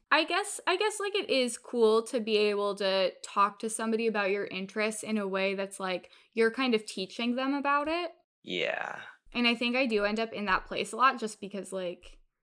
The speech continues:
Speaker 1: again, like I said, I either know everything about something or I know nothing about something. I think, yeah, that is kinda cool to be able to, like, teach them about it.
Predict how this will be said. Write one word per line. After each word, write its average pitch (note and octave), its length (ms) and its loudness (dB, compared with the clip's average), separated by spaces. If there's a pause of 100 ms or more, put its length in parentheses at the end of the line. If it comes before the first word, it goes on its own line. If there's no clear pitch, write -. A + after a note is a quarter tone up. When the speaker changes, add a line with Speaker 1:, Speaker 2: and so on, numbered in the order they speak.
(260)
Speaker 1:
again, G3+ 380 2
like F3+ 160 -4
I F#3 60 2
said, G3 340 -2
I G#3 180 8
either G#3 180 0
know G3+ 240 -2
everything A3 500 0
about A#3+ 300 2
something B3+ 340 -2
or A3 100 2
I G3 120 2
know F#3+ 140 -4
nothing F3 380 -4
about - 320 -6
something. - 540 -12 (380)
I C4 80 4
think, D#4 260 0
yeah, G3 160 6
that G#3 160 0
is E4 140 0
kinda C4 260 0
cool F#3+ 480 0 (420)
to G3 380 4
be G3 120 4
able G3 140 4
to, F#3 60 0
like, E3+ 220 -4
teach - 300 -10
them A#3 180 -2
about A#3 320 0
it. B3 240 -4